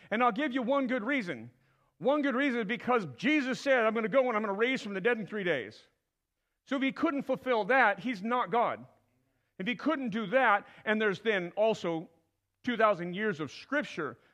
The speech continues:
pointing to a resurrection. And so if we can't complete this, if God can't do his job with the Old Testament and get it fulfilled, and Jesus can't fulfill his own words, we should be at home watching football. You with me? No resurrection,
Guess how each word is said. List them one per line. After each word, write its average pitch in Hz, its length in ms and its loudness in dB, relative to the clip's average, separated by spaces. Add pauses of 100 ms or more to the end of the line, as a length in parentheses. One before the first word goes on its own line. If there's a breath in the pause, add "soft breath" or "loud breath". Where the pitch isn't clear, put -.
(160 soft breath)
pointing 180 300 -4
to 165 120 -8
a 165 40 -4
resurrection. 147 720 -4 (440)
And 170 80 -6
so 247 100 0
if 160 100 0
we 208 100 -2
can't 277 320 -2
complete 226 340 -4
this, 220 200 -2
if 131 200 -4
God 254 280 2
can't 262 220 0
do 254 140 -2
his 180 120 -2
job 233 300 2
with 202 80 -2
the 220 80 -4
Old 269 200 2
Testament 202 400 0
and 156 100 -6
get 233 120 0
it 196 80 -8
fulfilled, 190 640 0 (360 soft breath)
and 208 180 0
Jesus 269 420 0
can't 240 300 0
fulfill 247 300 0
his 180 120 0
own 214 220 0
words, 214 500 2 (340 soft breath)
we 302 180 4
should 294 200 -2
be 269 120 2
at 240 80 4
home 214 200 2
watching 196 300 2
football. 160 500 -4 (120)
You 147 100 -4
with 208 140 0
me? 262 200 -2 (960)
No 202 220 2
resurrection, 202 840 0